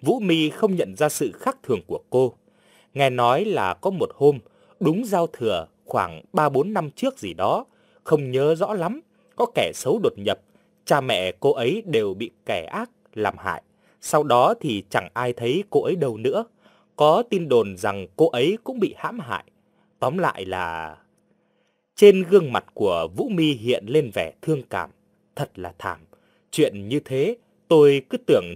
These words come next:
chỉ trên báo mới có, không ngờ tới bạn bè xung quanh mình cũng xảy ra chuyện như vậy." "Còn có vẻ ngoài rất giống tôi, đúng không?"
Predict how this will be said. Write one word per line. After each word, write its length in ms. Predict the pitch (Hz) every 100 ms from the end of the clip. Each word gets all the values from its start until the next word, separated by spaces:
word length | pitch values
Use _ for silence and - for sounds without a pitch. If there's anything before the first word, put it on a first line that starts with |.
| -
chỉ 300 | 117 95 80
trên 200 | - 156
báo 160 | 135 147
mới 140 | 185
có, 380 | 214 156 170 262 _ _ _ -
không 220 | 185 156
ngờ 220 | 113 92 -
tới 100 | 208
bạn 280 | 180 - 110
bè 160 | 92
xung 220 | 82 170
quanh 300 | 151 147 139
mình 260 | 110 92 82 -
cũng 320 | 147 180 220
xảy 220 | - 131
ra 140 | 82 117
chuyện 140 | - -
như 120 | 107 110
vậy." 200 | - - _ _ _ _ _ _ _ _ _ _
"Còn 300 | - 139 127 123
có 100 | 233
vẻ 120 | 190 92
ngoài 300 | 98 104 95
rất 180 | -
giống 200 | - 139
tôi, 300 | 208 160 156 - _ _ -
đúng 160 | 170
không?" 200 | 220 185